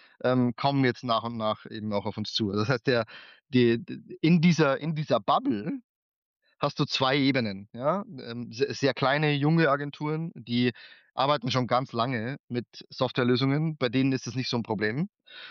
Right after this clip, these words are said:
Und dann gibt es eher die Konservativen, speziell die Nischenmärkte, ja, jetzt irgendwie Bauwirtschaft, ähm, Semi-Production, ähm,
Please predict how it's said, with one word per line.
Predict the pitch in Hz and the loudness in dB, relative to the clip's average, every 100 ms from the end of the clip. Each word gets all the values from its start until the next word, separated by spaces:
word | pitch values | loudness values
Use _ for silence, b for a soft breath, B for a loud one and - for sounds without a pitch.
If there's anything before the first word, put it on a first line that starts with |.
| B | B
Und | - 131 | 2 2
dann | 131 | 4
gibt | 139 156 | 0 0
es | 139 - | -2 0
eher | 135 147 | 0 2
die | 127 | 2
Konservativen, | 135 143 156 156 175 165 180 208 - | 0 0 -2 -2 -6 -2 2 2 -2
speziell | - 123 - 147 160 | -6 -6 2 2 4
die | 151 | 4
Nischenmärkte, | 151 147 165 127 117 110 - - 101 _ | 4 4 0 2 4 2 -2 -14 -14 _
ja, | 127 151 - | -2 -2 -2
jetzt | 113 - | -6 -6
irgendwie | 113 104 | -6 -6
Bauwirtschaft, | 92 113 120 117 - 107 107 _ - b b b - | 0 0 2 0 0 -2 -2 _ -20 b b b 0
ähm, | 113 104 104 104 | 4 4 4 2
Semi-Production, | - 127 123 123 107 - - 113 101 101 107 b b b - | 2 0 2 0 0 -4 -6 -6 -4 -8 -10 b b b -2
ähm, | 110 104 104 101 101 101 98 | 2 4 4 2 0 -6 -10